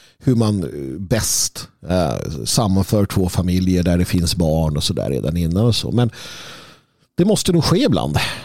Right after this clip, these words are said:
Eh, och, och vill man och har man plikten och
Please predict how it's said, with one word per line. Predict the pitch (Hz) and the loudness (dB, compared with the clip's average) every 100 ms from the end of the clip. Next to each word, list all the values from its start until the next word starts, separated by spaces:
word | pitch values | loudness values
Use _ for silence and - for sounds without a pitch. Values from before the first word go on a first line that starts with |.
| - - - | -18 -12 -2
Eh, | 92 107 110 95 | 2 2 2 2
och, | - - 151 165 165 | -2 0 2 4 4
och | 151 | 4
vill | 151 214 | 4 4
man | 202 190 175 147 | 4 4 2 2
och | 135 139 | 4 4
har | 113 - 143 175 | 2 2 2 4
man | 175 175 160 | 4 4 2
plikten | - 165 - - - 170 165 156 | 2 0 -2 -6 -2 0 2 2
och | - 147 131 | 4 4 4